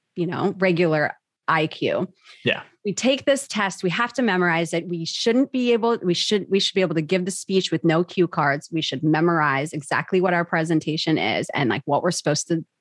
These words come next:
Speaker 1: be doing. A lot of people think that, sometimes, and even I think that, like, I was meeting with my therapist the other week and I was like, "You know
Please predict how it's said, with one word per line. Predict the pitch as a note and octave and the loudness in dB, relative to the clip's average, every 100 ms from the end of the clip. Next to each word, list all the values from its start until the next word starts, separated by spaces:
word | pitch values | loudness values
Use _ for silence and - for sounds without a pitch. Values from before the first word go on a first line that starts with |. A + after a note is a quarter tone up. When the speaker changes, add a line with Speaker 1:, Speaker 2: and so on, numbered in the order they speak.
| - | -2
Speaker 1:
be | E3 | 0
doing. | D3+ D#3 F#3 F#3 D2+ - - _ - | 0 0 2 2 0 -8 -12 _ -2
A | |
lot | G#3+ E4 | 0 2
of | |
people | D4+ A#3 | 0 -2
think | - C4 C4 | 0 0 2
that, | D3 G#2 - _ _ | 0 -2 -4 _ _
sometimes, | - B3+ C4+ D#4 F4+ | -6 0 2 2 0
and | G#3 F#3+ | -2 -4
even | G#3+ G#3+ C4 | -4 0 2
I | C4 G4 - | 2 0 -2
think | G#3+ G3 | -4 -2
that, | E3 D3 - | 0 0 -2
like, | G3 F3+ - | -4 -6 -2
I | F#3+ A3+ | 0 2
was | C4 - - F3+ | 2 0 -12 -8
meeting | A3 A3 A#3 | -2 0 2
with | A3 G#3+ | 2 0
my | F#3+ | -2
therapist | - G#3 G#3 F#3+ F#3 - | 2 2 2 0 -2 0
the | F#3 | 0
other | F3 F3 | 2 2
week | F3+ E3+ | 0 0
and | F3+ | -2
I | F3+ | 0
was | F3+ - | 0 0
like, | F3 E3+ | -2 0
"You | F#3 | -2
know | F3 E3+ - | 0 0 -2